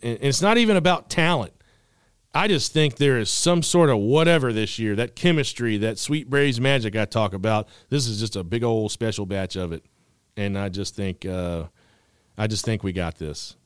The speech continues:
That's, that's my, that's my official take. You heard it here, Sunday, August twentieth, and we're, it's a little after, uh, it's almost four o'clock. But yeah,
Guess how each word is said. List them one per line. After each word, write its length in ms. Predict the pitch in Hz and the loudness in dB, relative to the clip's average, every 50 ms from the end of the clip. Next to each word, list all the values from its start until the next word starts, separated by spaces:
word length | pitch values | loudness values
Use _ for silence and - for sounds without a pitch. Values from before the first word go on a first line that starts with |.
| _ - | _ -4
That's, 240 | 101 113 - - - | -4 -4 -4 -6 -10
that's 260 | 98 110 117 101 - | -4 -4 -4 -2 -2
my, 280 | 110 113 110 107 98 85 - | -2 0 0 -2 -2 -4 -6
that's 200 | 117 123 120 - | -6 -6 -4 -2
my 300 | 127 139 143 147 147 127 - | 0 0 2 2 0 0 -2
official 720 | 139 120 - - - 170 151 - 160 156 147 139 120 - _ _ - | -4 -6 -4 0 0 2 2 2 2 2 2 2 0 -2 _ _ -12
take. 480 | - - 170 151 143 147 - - - _ _ _ _ - | -4 -2 0 0 0 0 -4 -8 -20 _ _ _ _ -6
You 120 | - 113 | -2 0
heard 180 | 101 139 147 143 | 2 4 4 2
it 100 | 147 127 | 2 -2
here, 460 | 110 - 151 151 147 143 147 147 123 - _ _ _ _ _ _ _ _ _ _ | 0 2 2 2 4 4 2 2 0 -2 _ _ _ _ _ _ _ _ _ _
Sunday, 920 | - - - - 175 175 170 165 156 139 131 131 131 131 127 127 120 120 - _ _ _ _ _ _ _ _ _ _ _ - - | -8 -6 -2 2 4 4 4 4 4 4 4 4 4 4 4 2 2 0 -4 _ _ _ _ _ _ _ _ _ _ _ -2 2
August 400 | 147 170 170 156 165 - - - | 2 2 2 2 0 -2 -2 0
twentieth, 640 | 143 151 135 117 104 92 90 92 - - - - _ _ _ _ _ _ _ _ _ _ _ _ _ - | 0 2 2 2 2 2 0 -2 -4 -8 -20 -20 _ _ _ _ _ _ _ _ _ _ _ _ _ -10
and 200 | 143 135 127 120 | -6 -6 -4 -4
we're, 120 | 127 120 | -4 -4
it's 160 | 113 101 - | -4 -4 -4
a 100 | 127 120 | -4 -4
little 300 | 113 131 170 180 175 160 151 | -2 0 2 2 4 4 2
after, 280 | 147 147 135 - 143 | 2 0 0 -2 -2
uh, 240 | 139 147 151 147 147 151 | 0 2 2 0 0 -2
it's 140 | 156 - 226 | -2 0 0
almost 280 | 226 196 180 - - - | 0 2 0 -2 -2 -2
four 240 | - 165 160 151 | 0 2 2 2
o'clock. 520 | 143 135 - - 123 110 101 104 104 - - - - _ _ _ _ _ _ _ _ _ - | 2 0 0 0 0 2 2 0 -4 -8 -18 -20 -20 _ _ _ _ _ _ _ _ _ -6
But 140 | 123 135 135 | -2 0 2
yeah, 340 | 131 135 135 127 110 85 | 2 2 2 2 2 0